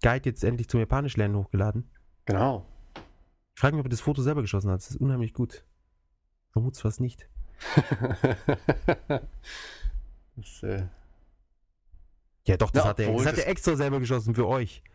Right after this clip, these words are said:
Speaker 2: Ja, klar.
Speaker 1: Jetzt, jetzt ist es mir eingefallen.
Speaker 2: Glaub schon.
Speaker 1: Und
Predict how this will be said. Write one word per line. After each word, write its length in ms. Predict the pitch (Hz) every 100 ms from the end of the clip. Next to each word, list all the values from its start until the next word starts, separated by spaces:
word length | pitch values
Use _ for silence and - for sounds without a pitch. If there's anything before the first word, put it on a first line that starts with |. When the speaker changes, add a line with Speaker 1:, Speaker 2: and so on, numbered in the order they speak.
| _ -
Speaker 2:
Ja, 220 | 117 98
klar. 280 | - 104 127
Speaker 1:
Jetzt, 80 | 117
jetzt 160 | 120
ist 80 | 120
es 60 | 113
mir 120 | 117
eingefallen. 540 | 110 120 107 90 85 98 _ -
Speaker 2:
Glaub 180 | 95 -
schon. 200 | 113 101 - - - _ _ _ _
Speaker 1:
Und 380 | - 127 123 120